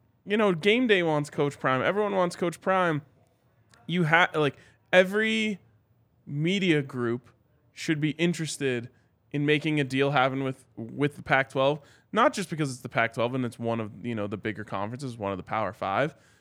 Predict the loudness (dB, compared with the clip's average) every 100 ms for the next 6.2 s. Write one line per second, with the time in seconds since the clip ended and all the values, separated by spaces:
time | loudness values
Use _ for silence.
0 | _ -2 0 0 4 8 8 4 0 4
1 | 6 6 2 2 2 0 -8 -12 _ _
2 | _ _ 0 4 4 4 -2 2 2 4
3 | 2 -2 -4 0 0 0 0 2 4 2
4 | -2 -6 _ _ -8 0 2 2 -2 0
5 | 0 0 0 2 4 2 0 0 2 2
6 | 0 -2